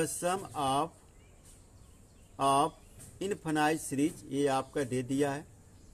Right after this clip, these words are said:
इतना दिया है, हम इसको ले आएंगे किसी इक्वेशन द्वारा।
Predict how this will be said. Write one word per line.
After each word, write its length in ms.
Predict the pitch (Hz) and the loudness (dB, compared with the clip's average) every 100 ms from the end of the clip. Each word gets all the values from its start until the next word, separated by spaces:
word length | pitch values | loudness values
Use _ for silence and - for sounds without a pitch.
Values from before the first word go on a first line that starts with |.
| - - - - - - - - - - - - - - - - | -20 -20 -20 -20 -20 -20 -20 -20 -20 -20 -20 -20 -20 -20 -18 -8
इतना 340 | 131 - 151 | -6 -2 -2
दिया 280 | 139 135 156 | 0 2 2
है, 180 | 147 170 131 | 2 -2 -6
हम 160 | 135 131 | -8 -6
इसको 300 | 156 - 185 | -6 -6 -4
ले 180 | 160 151 | 2 4
आएंगे 340 | 143 147 156 165 | 4 2 -2 -4
किसी 400 | - - - 156 170 - - | -6 -8 -4 -4 -4 -12 -8
इक्वेशन 560 | 139 127 127 120 143 | -6 -2 -2 -2 -4
द्वारा। 360 | 117 104 101 92 | -2 0 -2 -6